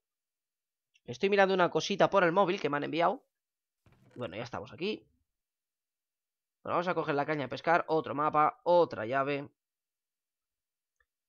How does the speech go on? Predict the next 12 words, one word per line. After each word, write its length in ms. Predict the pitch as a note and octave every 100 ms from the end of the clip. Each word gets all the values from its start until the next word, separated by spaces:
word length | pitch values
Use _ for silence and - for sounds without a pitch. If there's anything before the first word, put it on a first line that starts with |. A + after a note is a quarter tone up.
| _ _
Vamos 200 | B2+ C3+
a 60 | C3+
leer 120 | C3+
las 180 | C3 E3+
instrucciones. 840 | D3+ A2+ A#2+ D#3 E3 F3+ F3 - _ _ _ _ _ _ _ _ -
Que 80 | F3+
bueno, 100 | D#3
las 80 |
instrucciones 400 | E3 F#3 G3+ G#3+
dicen 240 | G3+ A3 A3
lo 60 |
siguiente. 500 | G#3+ E3 B2+ - -